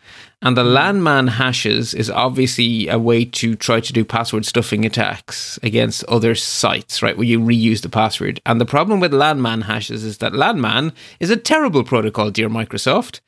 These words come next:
Speaker 1: It is really easy to crack those hashes. So, in effect, what's happened is all of Nvidia staff's passwords have leaked.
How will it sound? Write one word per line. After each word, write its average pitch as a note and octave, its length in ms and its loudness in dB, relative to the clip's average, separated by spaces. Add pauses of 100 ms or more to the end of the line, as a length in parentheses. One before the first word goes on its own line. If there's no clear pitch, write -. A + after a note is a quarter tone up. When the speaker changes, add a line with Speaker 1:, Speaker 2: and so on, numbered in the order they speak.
(320)
Speaker 1:
It E3+ 120 -2
is F#3+ 200 0
really A3+ 400 2
easy E3+ 260 2
to B2 80 0
crack A#2+ 280 -2
those G#2+ 200 -2
hashes. G#2+ 540 -4
So, C3 440 0
in C#3+ 180 0
effect, B2+ 560 0
what's B2 140 -4
happened C3 360 0
is A2 240 -2
all B2+ 240 2
of A#2+ 80 2
Nvidia A#2 440 2
staff's A2 320 0
passwords A#2 480 -2
have G2+ 140 -8
leaked. - 340 -12